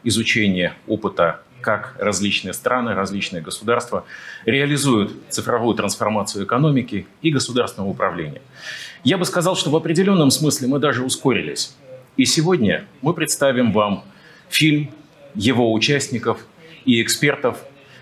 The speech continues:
фильм о том, как проводилась и проводится цифровая трансформация, цифровое развитие Сингапура.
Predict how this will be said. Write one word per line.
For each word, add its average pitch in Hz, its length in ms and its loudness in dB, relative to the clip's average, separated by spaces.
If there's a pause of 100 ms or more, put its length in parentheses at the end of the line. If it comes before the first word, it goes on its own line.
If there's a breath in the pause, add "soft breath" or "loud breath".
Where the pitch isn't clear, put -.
(100)
фильм 170 460 2 (180)
о - 140 0
том, 156 320 2 (260)
как 147 240 -4
проводилась 127 800 2 (100)
и 123 80 2
проводится 113 800 0 (160)
цифровая 110 480 0
трансформация, 107 720 -2 (460 loud breath)
цифровое 156 480 2
развитие 120 420 0
Сингапура. 104 640 0